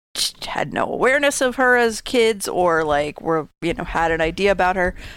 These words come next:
Growing up, I was like, "Oh, Princess Di, she's the Princess of England, and,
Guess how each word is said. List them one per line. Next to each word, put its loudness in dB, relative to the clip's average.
Growing -2
up, 2
I 4
was -2
like, -2
"Oh, 6
Princess 0
Di, 2
she's 0
the -2
Princess 0
of -6
England, 2
and, 0